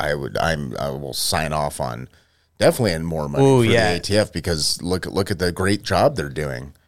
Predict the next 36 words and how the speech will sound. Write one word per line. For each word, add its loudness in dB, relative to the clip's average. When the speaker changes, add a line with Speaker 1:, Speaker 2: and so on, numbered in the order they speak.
Speaker 2:
Also, 6
yeah, 6
speaking 4
of 4
Joe 6
Biden, 2
he, -2
he -2
was, 2
um, 6
he -2
was 0
part 6
of 4
the 4
congressional 4
hearings, 2
and -4
he 0
says 2
a 0
lot 0
of -4
fucking -4
bad -2
shit. -4
And 0
we'll, 6
we'll, 4
um, -2
we'll 4
get 2
into 4
that 6
in, -2
in 0